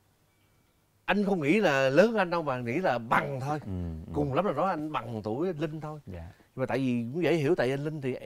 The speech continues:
Speaker 1: ăn uống rất là, là kỹ.
Speaker 2: Dạ.
Speaker 1: Anh thì anh an toàn là những đồ mà bổ dưỡng
Speaker 2: <laughs>
Speaker 1: béo bở không, thành ra
Speaker 2: Dạ.
Speaker 1: là nhiều khi
Speaker 2: Nhìn
Speaker 1: nhìn
Speaker 2: cái mặt
Speaker 1: da
Speaker 2: da
Speaker 1: mặt
Speaker 2: nó
Speaker 1: nó
Speaker 2: căng
Speaker 1: căng,
Speaker 2: lên. <laughs>
Speaker 1: nó có da thịt.
Speaker 2: Dạ, dạ.
Speaker 1: Chứ anh Linh là nhỏ hơn anh mười một tuổi.
Speaker 2: Dạ. Ừ.
Speaker 1: Mười một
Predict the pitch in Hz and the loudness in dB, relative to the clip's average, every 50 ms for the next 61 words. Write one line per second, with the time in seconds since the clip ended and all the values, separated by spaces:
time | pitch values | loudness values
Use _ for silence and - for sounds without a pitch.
0 | 98 104 87 69 - - - 135 143 151 156 151 156 156 170 180 190 226 220 208 | -12 -12 -12 -14 -16 -12 -12 -10 -8 -8 -8 -8 -6 -6 -6 -6 -6 -6 -6 -6
1 | 214 - - 147 117 107 107 107 101 104 101 101 101 101 104 - - 120 113 117 | -8 -8 -8 -8 -6 -6 -6 -6 -8 -8 -8 -8 -8 -8 -10 -6 -4 -4 -4 -4
2 | 151 202 240 254 - - 85 82 82 - - - - - _ _ - 127 143 160 | -6 -8 -10 -10 -10 -10 -10 -12 -12 -14 -18 -20 -20 -20 _ _ -12 -10 -10 -8
3 | 147 127 123 120 113 113 113 117 101 120 131 147 151 151 135 120 117 117 117 113 | -6 -4 -4 -2 -2 -2 -2 -4 -4 -6 -6 -8 -8 -8 -6 -6 -4 -2 -2 -2
4 | 113 123 156 170 143 120 117 117 113 113 107 104 104 101 95 - - - - - | -2 -4 -2 -2 0 0 0 0 0 -2 -2 -4 -8 -12 -14 -18 -20 -20 -14 -8
5 | 104 104 107 117 143 175 214 226 190 123 120 127 185 202 185 190 202 226 254 262 | -2 0 2 2 4 2 2 2 2 2 2 4 4 4 4 4 2 2 2 2
6 | 220 113 110 131 190 226 220 175 165 151 143 131 123 147 156 156 143 135 135 - | 2 4 4 4 4 4 2 0 -2 -2 -4 -6 -6 -6 -6 -6 -8 -10 -10 -12
7 | - - - _ - 123 127 113 143 165 160 143 - 127 127 127 131 135 - 160 | -16 -20 -20 _ -6 -6 -4 -2 -4 -4 -2 -2 -2 0 0 -2 -2 0 4 4
8 | 165 - - - - - - 156 151 - - 139 135 135 - - - 427 370 - | 4 4 2 0 -2 4 6 6 8 8 6 6 6 6 6 8 8 8 8 8
9 | - 262 - - - - 214 202 - - 220 220 208 202 190 - 131 135 - - | 6 4 4 4 -2 -10 -12 -12 -6 -6 -4 2 4 4 2 4 2 -2 -2 -2
10 | - _ 107 95 87 85 85 80 - 90 85 123 196 196 175 180 180 170 156 143 | -12 _ -2 0 0 0 -2 -4 -6 -8 -6 -4 -2 0 2 2 0 2 0 0
11 | 135 131 131 131 127 120 110 98 135 185 180 165 156 151 147 147 135 127 120 117 | 0 0 0 -2 -2 -2 0 0 0 0 -2 -4 -8 -8 -6 -4 -2 0 2 2
12 | 117 120 - - 101 127 - _ _ _ - 90 85 80 80 - _ _ _ _ | 2 2 0 -6 -8 -8 -10 _ _ _ -14 -14 -12 -14 -16 -18 _ _ _ _
13 | _ _ _ _ _ 95 92 90 92 90 87 85 80 82 101 98 92 90 | _ _ _ _ _ -10 -8 -6 -6 -6 -6 -8 -8 -8 -10 -10 -10 -12